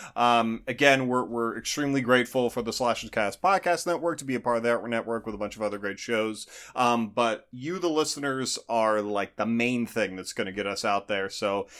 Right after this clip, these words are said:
if you laughed once, twice, three times, as many times as you laugh, that's the amount of friends you have to tell about this show.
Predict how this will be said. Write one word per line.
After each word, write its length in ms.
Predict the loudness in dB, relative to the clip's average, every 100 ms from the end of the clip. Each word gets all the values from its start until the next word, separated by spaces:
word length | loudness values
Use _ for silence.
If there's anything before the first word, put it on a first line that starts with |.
| -10
if 160 | -6 -2
you 100 | 6
laughed 340 | 10 10 6
once, 440 | 2 4 2 0 -4
twice, 420 | 4 4 4 0
three 220 | -4 -2
times, 400 | 4 4 4 0 -8 -4
as 180 | -2 4
many 260 | 4 6
times 400 | 6 6 6 2
as 160 | 0 0
you 140 | 2
laugh, 360 | 8 10 10 8
that's 240 | 6 6
the 140 | 0 0
amount 300 | 4 6 4
of 60 |
friends 400 | 6 6 6 2
you 80 | 2
have 120 | 2
to 100 | 2
tell 240 | 4 6 8
about 260 | 8 4
this 140 | 2 -2
show. 440 | 4 4 4 -4